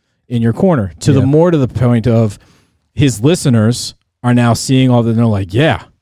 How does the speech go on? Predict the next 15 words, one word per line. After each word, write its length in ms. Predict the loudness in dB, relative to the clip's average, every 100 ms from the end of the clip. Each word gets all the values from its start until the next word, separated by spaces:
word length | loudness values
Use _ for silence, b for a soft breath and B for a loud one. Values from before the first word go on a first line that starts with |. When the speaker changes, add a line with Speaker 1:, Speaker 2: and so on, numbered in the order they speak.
| _ _ _ _ -4
Speaker 1:
fucking 400 | -2 -2 -4 -8 _ _
Rush 240 | -4 -2
Limbaugh 380 | -2 0 0 0
just 160 | -4 -4
got, 220 | -4 -2
he's 200 | -4 -4
just 220 | -4 -6
been 140 | -2 0
to 60 |
the 80 | 2
White 200 | 2 2
House 240 | 0 -2 -4
and 100 | -4
given 220 | -2 0
the 160 | -2